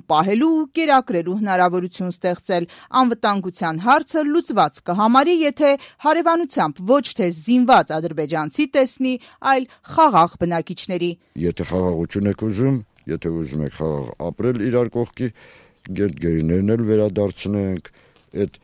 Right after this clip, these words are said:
Speaker 2: զենքերն էլ ըստ էից վերադարձնենք, ը, վերացնենք, նստենք, մեր ու Վրաստանի արանքում զենքով կանգնած մարդ կա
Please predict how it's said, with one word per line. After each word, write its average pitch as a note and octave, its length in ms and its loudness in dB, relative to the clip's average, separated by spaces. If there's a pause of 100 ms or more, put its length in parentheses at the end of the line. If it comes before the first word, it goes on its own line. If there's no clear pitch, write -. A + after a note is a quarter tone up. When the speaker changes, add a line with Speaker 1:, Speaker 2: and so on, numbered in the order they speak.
(140)
Speaker 2:
զենքերն F2+ 640 -2
էլ B2 120 0
ըստ - 200 -2
էից A#2 220 0
վերադարձնենք, G2 880 -2
ը, B1+ 160 -10 (400)
վերացնենք, G2+ 720 -2 (460)
նստենք, B2 420 -2 (160)
մեր B2+ 300 2
ու A2 80 0
Վրաստանի G#2 680 0
արանքում E2+ 640 -8
զենքով F2+ 480 -2
կանգնած E2+ 400 -4
մարդ D#2 300 -8
կա G#2 80 0